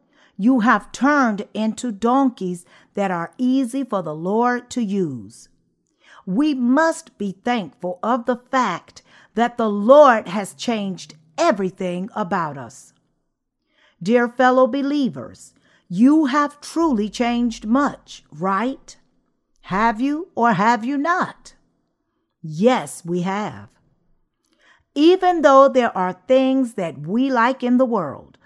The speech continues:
surely you realize that those things cannot be everything to you, right?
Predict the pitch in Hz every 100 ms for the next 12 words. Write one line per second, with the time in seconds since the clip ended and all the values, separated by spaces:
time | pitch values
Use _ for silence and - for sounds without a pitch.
0 | _ _ - - 311 330 196 156 139 147
1 | - _ _ 214 277 254 302 294 208 185
2 | 160 151 165 - _ _ 196 196 175 240
3 | 294 320 - - 226 214 196 - - -
4 | 302 220 185 185 165 175 143 - 240 220
5 | 247 233 277 254 180 202 160 165 143 117
6 | _ - 165 190 247 269 -